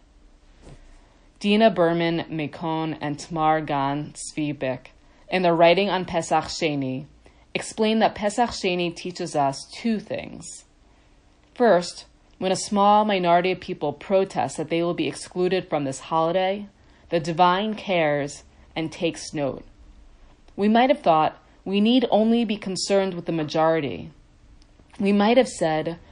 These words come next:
"What obligation do we have to a small minority of the population for whom Jewish law may negatively impact?" The creation of Pesach Sheni teaches us that we must not only hear the cries of the minority,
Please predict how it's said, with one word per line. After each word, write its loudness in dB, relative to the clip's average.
"What 0
obligation 4
do -4
we 0
have 4
to -4
a -2
small -4
minority -2
of -4
the -4
population -6
for -2
whom 0
Jewish -2
law 0
may 0
negatively -2
impact?" -10
The -2
creation 0
of 2
Pesach 0
Sheni -4
teaches -6
us -4
that 0
we 2
must 0
not 0
only 0
hear -2
the -2
cries 0
of -8
the -4
minority, -2